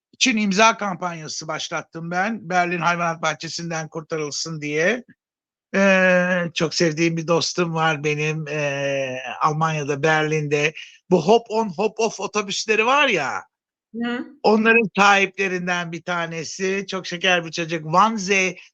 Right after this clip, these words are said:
Speaker 1: hani e, Adolf Hitler'in, e, Rusya, e, Barbarossa harekatı öncesi buluştuğu villa var Wannsee. E, orada da beraber, geçen ay beraber kahvaltı etmiştik. E, bu sevgili dostumla bir buluşacağım.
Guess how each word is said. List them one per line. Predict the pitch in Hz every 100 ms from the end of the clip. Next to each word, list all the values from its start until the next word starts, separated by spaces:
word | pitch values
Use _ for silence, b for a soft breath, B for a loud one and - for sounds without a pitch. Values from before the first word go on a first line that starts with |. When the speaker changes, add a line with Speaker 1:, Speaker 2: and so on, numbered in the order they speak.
| _
Speaker 1:
hani | - 196 190 175 - _ _ _ -
e, | 196 196 190 -
Adolf | 202 202 202 -
Hitler'in, | 226 214 - 220 208 196 196
e, | - 196 190
Rusya, | 185 233 233 - 208 185 175 - -
e, |
Barbarossa | 156 160 151 175 175 170 175 196 247 - - 190 147
harekatı | 170 165 175 170 165
öncesi | 180 170 160 - 165
buluştuğu | 165 151 - 175 170
villa | 156 160 175
var | 165 117
Wannsee. | 117 127 127 123 135 123 170 254 - b b b _ -
E, | 190 185 180
orada | 180 202 208
da | 208
beraber, | 196 190 180 180 190 190 175
geçen | 170 165 170 185 185
ay | 185 175
beraber | 165 165 160 175 170
kahvaltı | 165 165 170 170 190
etmiştik. | 180 - 139 208 247 - - B B B -
E, |
bu | 185 190 185
sevgili | 185 190 185 175 190 190
dostumla | 190 180 - 190 180 160
bir | 156
buluşacağım. | 156 156 143 151 151 180 202 220